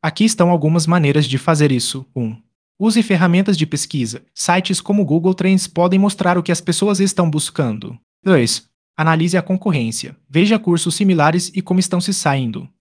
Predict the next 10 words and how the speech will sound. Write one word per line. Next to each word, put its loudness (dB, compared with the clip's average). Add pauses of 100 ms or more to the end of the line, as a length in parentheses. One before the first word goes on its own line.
(180)
Você -2
pode 2
se 0
inspirar 2
em 0
nichos -2
lucrativos -2
para -2
encontrar 0
oportunidades. -2